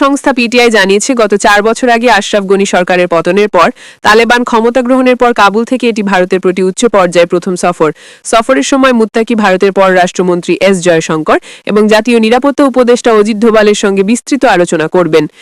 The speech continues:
বৃহস্পতিবার এক প্রতিবেদনে এই খবর জানিয়েছে ইটিভি ভারত। ভারতের পররাষ্ট্র মন্ত্রণালয়ের মুখপাত্র রণধীর জয়সওয়াল এক্সে বলেন, আফগান পররাষ্ট্রমন্ত্রী মৌলভী আমির খান মুত্তাকিকে দিল্লিতে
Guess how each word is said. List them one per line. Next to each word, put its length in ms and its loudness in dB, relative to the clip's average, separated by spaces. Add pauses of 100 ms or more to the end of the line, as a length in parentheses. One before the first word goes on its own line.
(200)
বৃহস্পতিবার 600 0
এক 100 0
প্রতিবেদনে 500 0
এই 140 0
খবর 180 0 (120)
জানিয়েছে 340 0
ইটিভি 320 -2
ভারত। 320 0 (340)
ভারতের 340 2
পররাষ্ট্র 520 0
মন্ত্রণালয়ের 680 2
মুখপাত্র 380 -2 (120)
রণধীর 380 0
জয়সওয়াল 420 0
এক্সে 220 -2
বলেন, 300 0 (380)
আফগান 260 0
পররাষ্ট্রমন্ত্রী 760 0
মৌলভী 440 2
আমির 220 -2
খান 140 -2
মুত্তাকিকে 520 -2
দিল্লিতে 380 0